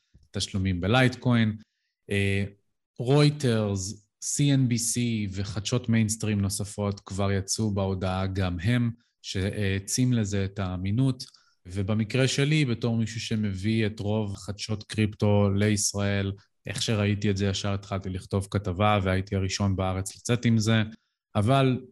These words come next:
ממש איך שפרסמתי את הכתבה, כבר התחילו לצאת דיווחים לזה שזה עשויה להיות הונאה,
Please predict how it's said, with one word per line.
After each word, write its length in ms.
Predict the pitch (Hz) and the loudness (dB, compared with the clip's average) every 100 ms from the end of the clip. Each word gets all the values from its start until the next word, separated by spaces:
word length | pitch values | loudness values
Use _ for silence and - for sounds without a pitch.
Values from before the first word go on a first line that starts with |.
| _ - | _ -8
ממש 400 | 117 117 160 151 | -4 -2 0 0
איך 140 | 156 107 | -2 -2
שפרסמתי 1000 | - 139 113 - 117 101 - 139 151 131 | 0 0 0 -2 -2 -2 -2 0 0 -2
את 100 | - | -4
הכתבה, 500 | 104 107 104 104 110 | -6 -4 -2 0 0
כבר 240 | 98 98 | 0 -2
התחילו 320 | 95 - 113 107 | -4 -4 -2 -2
לצאת 380 | 101 101 101 | -2 -2 -4
דיווחים 640 | 98 95 98 - 107 104 101 | -2 -4 -4 -4 -2 0 0
לזה 200 | 92 98 | -2 -4
שזה 300 | - 95 95 | -4 -4 -2
עשויה 400 | 92 - 101 104 | -4 -2 0 0
להיות 280 | 101 92 95 | 0 -2 -6
הונאה, 360 | 90 107 131 | -4 0 0